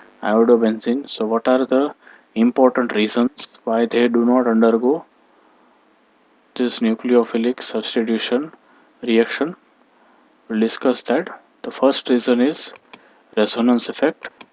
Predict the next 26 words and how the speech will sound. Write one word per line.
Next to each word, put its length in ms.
or 80
you 100
can 220
say 160
mesomeric 720
effect, 420
positive 640
resonance 560
effect 420
as 200
well 180
as 220
negative 500
resonance 500
effect. 380
We 140
know 200
that. 280
So 180
here 360
what 200
is 140
happening, 460
there 180
is 160
a 220